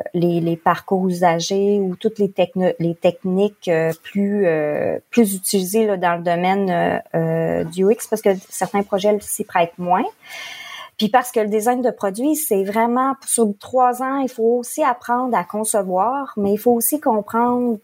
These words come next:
comment on fabrique, puis il faut aussi comprendre les dimensions économiques,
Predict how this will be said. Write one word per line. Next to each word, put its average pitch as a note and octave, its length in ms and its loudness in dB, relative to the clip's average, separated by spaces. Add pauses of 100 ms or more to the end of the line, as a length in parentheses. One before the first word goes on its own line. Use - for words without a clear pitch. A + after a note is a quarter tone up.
(120)
comment A3 480 0
on F3+ 40 -12
fabrique, G3+ 920 -2
puis A3+ 120 0
il G#3+ 40 0
faut A#3+ 160 0
aussi A#3+ 260 0
comprendre A#3 560 0
les G#3 80 -2
dimensions G3+ 600 0
économiques, G3+ 580 0